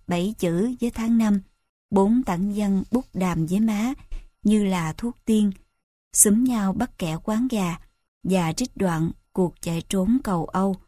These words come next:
trích tự thuật đời mình, đưa cho thằng con trai làm vi tính. Nó làm vi tính nhạc hay thiệt,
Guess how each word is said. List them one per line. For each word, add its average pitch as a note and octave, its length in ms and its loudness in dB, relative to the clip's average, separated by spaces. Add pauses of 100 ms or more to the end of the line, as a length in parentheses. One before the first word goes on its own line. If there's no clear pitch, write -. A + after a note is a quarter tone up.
(400)
trích C4+ 200 -4
tự F3 200 -2
thuật - 240 -6
đời F3 200 -2
mình, E3+ 280 2 (500)
đưa G3 200 2
cho F#3 300 -2
thằng F3 260 -2
con F#3 240 0
trai F#3 460 -2
làm E3+ 280 -2
vi F3+ 160 -2
tính. G3+ 360 4 (580)
Nó A3 180 2
làm A3 240 2
vi G3+ 140 0
tính A#3+ 380 4
nhạc F#3 280 2 (300)
hay A3 240 0
thiệt, F#3 260 -2